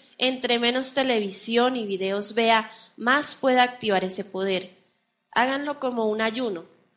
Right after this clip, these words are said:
un ayuno de televisión y un ayuno de videos,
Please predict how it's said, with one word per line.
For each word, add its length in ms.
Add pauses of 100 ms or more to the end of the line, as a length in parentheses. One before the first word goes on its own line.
(240)
un 200
ayuno 320
de 120
televisión 840
y 100
un 140
ayuno 320
de 160
videos, 640